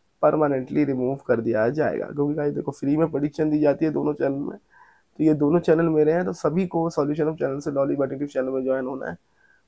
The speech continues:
और जो लोग भी गाइस Solution of चैनल से डॉली बैटिंग टिप्स चैनल में ज्वाइन नहीं होगा, उसको Solution of चैनल से रिमूव कर दिया जाएगा। क्योंकि गाइस दोनों मेरे ही चैनल है, तो कई बार ऐसा होगा Solution of में प्रेडिक्शन ना आके सीधा आपको डॉली बैटिंग टिप्स चैनल में प्रेडिक्शन दे दी जाएगी।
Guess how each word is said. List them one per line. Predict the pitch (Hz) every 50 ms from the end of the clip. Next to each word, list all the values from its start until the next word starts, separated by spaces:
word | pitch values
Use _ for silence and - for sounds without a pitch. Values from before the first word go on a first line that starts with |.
| _
और | - 143
जो | 143 143 147 147
लोग | 147 147 143
भी | 143
गाइस | 143 143 139 147 -
Solution | - 135 135 139 156 151 143
of | 151
चैनल | 143 143 135 135 139
से | 143 151
डॉली | 135 131 135 131 135
बैटिंग | 135 131 127 123 120
टिप्स | - 143 -
चैनल | 135 127 127
में | 127 135 135 127
ज्वाइन | 135 131 131 123
नहीं | 131 151 156 170
होगा, | 175 160 156 165 175 170 _ _ - - - _ _ _ _ _ _ _
उसको | 151 151 147 165 160
Solution | 151 160 131 135 135 151 143
of | 131
चैनल | 123 131 127 123 123
से | 123 131
रिमूव | 120 123 127 139 151
कर | 156 160 156
दिया | 143 - 143
जाएगा। | 143 139 143 147
क्योंकि | 143 147 139 143
गाइस | 139 135 135
दोनों | 131 139 135 139
मेरे | 139 139 135 131 147
ही | 170
चैनल | 165 - 165 156 156 156
है, | 160 156
तो | - 151
कई | 147 143
बार | 143 143 135 131
ऐसा | 135 143 156 175
होगा | 175 165 151 151 160 165 - _ _ - - - _ _ _ _ _ - -
Solution | 156 151 151 151 170 156
of | 147 147
में | 147 139
प्रेडिक्शन | 139 135 139 135 135 - 135
ना | 131 131 123
आके | 117 131 127 - 175
सीधा | 165 165 160 147 143 135
आपको | 123 - - 143
डॉली | 156 139 139 131 131 131
बैटिंग | 131 123 120 - 131
टिप्स | - 143 -
चैनल | 139 127 123
में | 123 131 139
प्रेडिक्शन | 131 120 120 120 - - 123 113 156
दे | 143 123
दी | 123 123 120
जाएगी। | 120 117 113 110 -